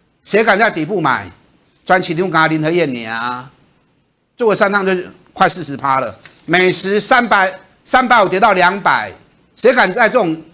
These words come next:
底部下去买？嘛是我你啊嘛，两趟又是三十八趴了。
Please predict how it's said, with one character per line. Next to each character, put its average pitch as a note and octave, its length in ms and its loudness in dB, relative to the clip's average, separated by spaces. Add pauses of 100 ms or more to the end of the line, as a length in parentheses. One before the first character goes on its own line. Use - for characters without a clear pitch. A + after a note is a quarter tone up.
(220)
底 D#3+ 160 0
部 G#3 140 -2
下 G3 180 2
去 G3 100 -6
买？ G#2+ 380 -4
嘛 A#2+ 100 -12
是 C3 100 -12
我 C#3 240 0
你 G2+ 120 -14
啊 G2 100 -16
嘛， F#2+ 220 -16 (460)
两 C#3+ 340 0
趟 E3+ 340 0 (1080)
又 F#3 120 2
是 E3 120 0
三 D#3+ 180 0
十 C#3 80 -4
八 B2 180 -2
趴 G2+ 280 -8
了。 F#2+ 120 -18